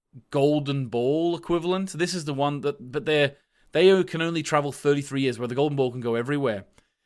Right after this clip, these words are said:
Um, and I'm gonna talk a little bit more about that when I get there. So this machine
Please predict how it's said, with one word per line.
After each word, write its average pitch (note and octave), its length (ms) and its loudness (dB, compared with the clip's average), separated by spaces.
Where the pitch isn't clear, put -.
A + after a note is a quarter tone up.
Um, C3+ 380 2
and C3+ 100 -6
I'm C#3 80 -4
gonna C#3 280 -2
talk D#3+ 260 -6
a - 20 -2
little D3+ 140 -2
bit C#3 120 0
more C3 160 2
about A#2+ 200 0
that B2 160 -2
when A#2 80 -6
I A2+ 40 -6
get A#2 180 -8
there. A2+ 180 -4
So D#3 220 0
this G3 320 -2
machine C#3 680 -4